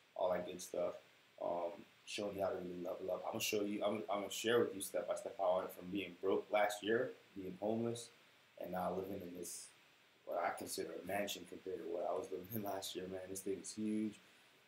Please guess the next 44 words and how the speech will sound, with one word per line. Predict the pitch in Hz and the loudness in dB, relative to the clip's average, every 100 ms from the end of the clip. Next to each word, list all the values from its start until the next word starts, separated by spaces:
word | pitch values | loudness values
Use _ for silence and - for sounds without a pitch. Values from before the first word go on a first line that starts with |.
| - | -6
This | 90 90 | -4 -2
shit, | 98 | -2
the | - | 0
electricity | - - 113 101 | 0 0 -2 -2
bill | 92 90 | -2 0
is | 87 | 0
like | - | 0
four | 95 92 | -2 -2
hundred | 90 | 0
dollars | 87 85 | -2 -2
a | 87 | -6
month. | - | -4
That | 92 | -4
should | - - | -6 -4
tell | 85 | -2
you | 85 | -2
how | - | -4
big | 95 - | -6 -6
this | - | -10
damn | 92 87 | -10 -6
house | 90 87 85 | -4 -4 -6
is. | 80 - - _ _ - | -10 -16 -20 _ _ 2
That's | 98 - | 2 2
annoying | 92 95 90 | -2 -4 -4
in | 87 | -6
itself, | - 87 - - | 0 2 2 2
but | 90 - - - - - _ _ _ _ _ _ _ _ - | -2 -2 -8 -20 -20 -20 _ _ _ _ _ _ _ _ 2
anyway, | 117 104 95 90 90 - | 4 6 4 2 -2 -2
not | 107 110 - - - - | 2 2 0 -8 -8 -2
here | 92 | -2
to | |
brag | 92 101 101 92 | 2 6 6 4
and | |
boast. | 90 95 98 | -2 -2 -4
I'm | |
just | 95 - | -4 -2
here | 95 | -2
to | 90 | 0
tell | 92 90 | -2 -2
you, | 92 90 | -4 -10
you | 90 | -12
can | - - | -12 -2
do | 107 117 | 4 6
it. | 113 | 6